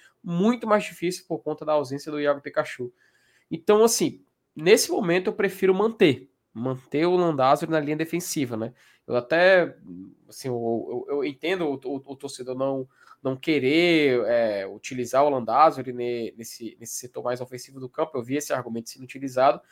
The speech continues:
porque ele teria medo de perder essa, essa visível melhora que o Landázuri está tendo, né? Ele teria que se readaptar um pouco mais à frente e perder um pouco dessa característica que, querendo ou não, a galera tá gostando, né? Eu, eu, é claro, ele ainda tem muitos críticos, eu, tem um, um,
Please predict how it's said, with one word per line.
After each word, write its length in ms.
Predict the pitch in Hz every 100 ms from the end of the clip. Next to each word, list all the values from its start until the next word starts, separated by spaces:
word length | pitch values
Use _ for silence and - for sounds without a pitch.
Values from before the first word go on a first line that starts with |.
| _ _ -
porque 300 | 185 - 180
ele 160 | 180
teria 340 | 185 185 185 185
medo 240 | 180 185
de 100 | 175
perder 300 | - 190 170
essa, 400 | 180 - 196 190
essa 280 | 180 - 175
visível 720 | 160 175 135 156 262 262 247
melhora 500 | 277 220 170 160 180
que 140 | 180 175
o 40 |
Landázuri 460 | 175 147 143 151 156
está 180 | -
tendo, 360 | 165 - 147 127
né? 120 | 123 - _ _ _
Ele 140 | -
teria 200 | 139 147
que 80 | 165
se 120 | -
readaptar 480 | 151 151 160 156 160
um 40 | 156
pouco 300 | - - 160
mais 220 | 160 165
à 40 |
frente 560 | 165 - 160 175 - - _ _ _
e 60 | -
perder 240 | - 165
um 60 | 165
pouco 260 | 165 156 -
dessa 220 | 156 -
característica 600 | - 156 - 147 156 170
que, 280 | 165 165 - - _
querendo 260 | 208 240 247
ou 40 |
não, 180 | 196 202 _
a 40 | 165
galera 280 | 170 170 180
tá 100 | 175
gostando, 460 | 185 - 151 113 _ -
né? 240 | 113 120
Eu, 100 | 123
eu, 160 | 143 185
é 240 | 190 151
claro, 280 | - 139 113
ele 60 | 110
ainda 140 | 117
tem 140 | 135
muitos 540 | 139 139 156 190 185 -
críticos, 440 | 135 123 - 104
eu, 60 | 110 110 107
tem 180 | - 110
um, 80 | 113
um, 240 | 101 123